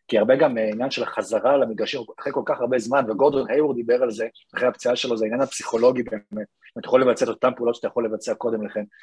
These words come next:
זה שהוא נכנס, אה, במלא ביטחון, ועשה שם את הדנק שהקפיץ את הספסל של, אה, של גולדן סטייט, וסטף קרי היה בהלם, וכולם היו בהלם, אפילו נראה לי קליי היה בהלם, זה נראה לי היה משהו מאוד חשוב בשבילו, ואני לוקח גם איזשהו מונח מעולם הכדורגל, שאומרים הרכש של ינואר,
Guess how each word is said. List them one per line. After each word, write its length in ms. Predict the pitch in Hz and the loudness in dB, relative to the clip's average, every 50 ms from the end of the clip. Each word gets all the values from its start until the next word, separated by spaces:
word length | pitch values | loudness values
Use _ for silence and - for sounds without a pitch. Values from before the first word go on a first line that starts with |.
| - _ - | -20 _ -4
זה 120 | 110 123 | -2 0
שהוא 140 | - 165 135 | 0 0 0
נכנס, 320 | 117 - 139 139 - - | 0 2 0 2 4 4
אה, 100 | 143 127 | 4 4
במלא 320 | 117 120 110 110 110 120 131 | 4 4 2 0 2 0 0
ביטחון, 520 | 135 127 - 117 - - 139 143 131 107 107 104 110 - - _ _ _ - _ _ | 0 -2 -6 -8 -4 0 0 0 0 0 -4 -6 -6 -8 -10 _ _ _ -20 _ _
ועשה 200 | - 113 - 135 131 | -8 -2 2 2 2
שם 160 | - 156 131 | 4 2 0
את 100 | 120 - | 0 0
הדנק 260 | 107 113 135 135 - | 0 0 0 0 0
שהקפיץ 460 | - - 107 - - - 151 143 - | -2 -4 -6 -6 -8 -8 -8 -6 -6
את 60 | 139 - | -6 -8
הספסל 340 | - - - - 139 139 | -8 -8 -2 2 2 2
של, 280 | 135 - - 131 113 113 | 2 0 -2 -2 0 0
אה, 160 | 110 107 101 101 | 0 0 -2 -4
של 120 | - - | -6 -4
גולדן 220 | 101 123 139 151 139 | 0 2 2 2 2
סטייט, 180 | - 123 110 101 101 | 0 -2 -4 -4 -6
וסטף 280 | - - - 131 - | -6 -4 -4 -4 -2
קרי 260 | - - 160 165 143 | 2 4 4 6 6
היה 100 | 135 123 | 6 4
בהלם, 360 | 113 110 110 107 104 107 101 104 | 4 2 0 -4 -4 -6 -10 -12
וכולם 340 | - - 123 143 147 147 | -8 0 2 4 4 4
היו 180 | 139 143 135 123 | 4 2 2 4
בהלם, 320 | 120 123 127 123 117 110 107 _ - - - _ - - | 4 4 4 4 2 0 -4 _ -20 -20 -20 _ -20 -12
אפילו 200 | - 143 147 147 | -4 0 2 4
נראה 140 | 139 139 | 6 4
לי 80 | 143 135 | 4 2
קליי 220 | - - 143 170 | 0 0 2 2
היה 200 | 175 165 156 139 | 4 4 2 2
בהלם, 340 | 127 123 123 123 120 117 117 - _ _ _ _ _ _ | 0 0 -2 -4 -4 -4 -8 -14 _ _ _ _ _ _
זה 120 | 110 113 | -14 -6
נראה 140 | 123 120 120 | -4 -2 -2
לי 100 | 117 117 | -2 -2
היה 220 | 113 117 117 117 117 117 110 | -2 -2 -2 -2 -4 -6 -8
משהו 240 | 113 113 - - 113 | -10 -10 -12 -12 -10
מאוד 140 | 113 110 - | -12 -12 -12
חשוב 260 | - - - 135 139 | -12 -12 -10 -8 -6
בשבילו, 380 | 160 156 - 185 185 202 175 120 | -6 -6 -6 -4 -2 -2 0 -2
ואני 180 | 117 113 113 | -2 -6 -6
לוקח 280 | 110 107 - 151 139 - 156 | -6 -6 -6 -6 -6 -4 -2
גם 120 | 131 120 120 - _ _ _ _ _ _ - - 143 | -2 -2 -2 -6 _ _ _ _ _ _ -8 -2 0
איזשהו 240 | 147 156 - 147 | 0 0 0 -2
מונח 320 | 123 117 117 131 143 - 143 | -4 -4 -2 -2 -2 -2 -2
מעולם 300 | 123 110 110 127 131 127 | -2 0 0 0 0 -2
הכדורגל, 640 | - - 107 110 107 110 127 131 120 117 110 107 101 | -2 -4 -4 -2 2 4 4 4 4 2 -2 -2 -4
שאומרים 440 | - - 104 101 113 120 127 127 | -6 -8 -6 -4 -4 -2 -2 0
הרכש 440 | 117 110 107 113 127 - 139 131 - | -2 0 2 2 2 4 2 2 0
של 100 | 131 110 | 0 2
ינואר, 420 | 110 113 117 120 117 113 101 101 | 4 4 4 4 2 0 -4 -4